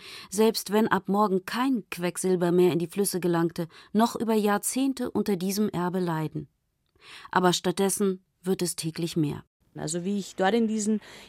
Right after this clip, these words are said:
Speaker 2: illegalen Goldminen war, sieht man, dass zum Beispiel die Bäume ausschauen wie abgestorbene Skelette. Also das ist ganz beklemmend, muss ich wirklich sagen. Durch das Quecksilber wird einfach dort der Boden so zerstört, dass dort nichts mehr wachsen kann.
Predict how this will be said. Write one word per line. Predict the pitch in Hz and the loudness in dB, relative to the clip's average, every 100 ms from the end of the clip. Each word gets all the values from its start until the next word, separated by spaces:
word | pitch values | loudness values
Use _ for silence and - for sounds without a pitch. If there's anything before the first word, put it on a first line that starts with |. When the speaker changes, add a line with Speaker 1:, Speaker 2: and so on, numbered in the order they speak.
| - | 0
Speaker 2:
illegalen | 240 233 220 208 202 | 4 6 6 4 4
Goldminen | 190 190 - 220 220 214 | 4 2 2 2 2 2
war, | 185 170 233 262 - - | 2 2 0 -4 -18 -20
sieht | - - 240 - | -4 2 2 4
man, | 277 277 | 4 4
dass | 226 214 | 4 2
zum | - 220 | 2 2
Beispiel | 208 - 214 | 2 0 0
die | 190 | 0
Bäume | 190 170 180 240 254 | 2 6 6 6 2
ausschauen | - 185 220 - 247 294 359 - - - | 4 2 2 -2 0 0 -4 -12 -20 -12
wie | 190 220 | -4 2
abgestorbene | 190 - 226 - 190 180 196 190 | 0 2 -2 2 4 6 4 0
Skelette. | - 185 170 - 156 147 | 0 0 0 -2 -6 -4
Also | 170 | -4
das | 190 208 | -2 0
ist | 214 - | 0 -2
ganz | 190 190 285 254 - - | 2 2 2 0 -8 -4
beklemmend, | 240 - 214 190 269 180 170 | -4 2 6 8 8 6 2
muss | 180 180 | 0 0
ich | 175 | 0
wirklich | 185 - 170 | -2 -4 -4
sagen. | 185 170 220 - - - - | -2 -2 -6 -12 -20 -20 -8
Durch | 208 - | -8 -4
das | 117 - | -6 -4
Quecksilber | 202 349 - - 165 156 202 - - - - 254 240 | -6 -6 -4 -2 0 0 -2 -4 -20 -20 -18 -18 -12
wird | - 185 262 - | -6 4 4 4
einfach | 190 202 233 214 | -2 0 -2 -4
dort | - 214 - - | -2 -2 -2 -2
der | 196 | -2
Boden | 180 208 269 240 | 4 4 4 2
so | 196 - | 2 0
zerstört, | 208 - 190 - 160 175 277 | -2 -2 -4 -4 0 2 0
dass | - - | -4 -2
dort | 196 | 0
nichts | 208 190 - | 0 -4 -4
mehr | 190 | -4
wachsen | 170 - - 202 | -4 -10 -6 -4
kann. | 175 | -4